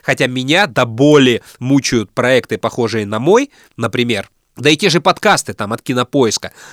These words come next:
когда в конце начинается перечисление. Над подкастом или там над программой,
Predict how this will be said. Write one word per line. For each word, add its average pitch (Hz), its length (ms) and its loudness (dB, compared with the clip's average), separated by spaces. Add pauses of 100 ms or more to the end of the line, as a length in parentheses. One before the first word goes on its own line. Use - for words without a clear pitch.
когда 135 260 0
в 143 80 -12
конце 143 280 0
начинается 147 440 -2
перечисление. 117 720 -4 (320)
Над 214 400 0
подкастом 262 800 2
или 147 220 0
там 127 240 -2
над 147 160 -4
программой, 247 600 2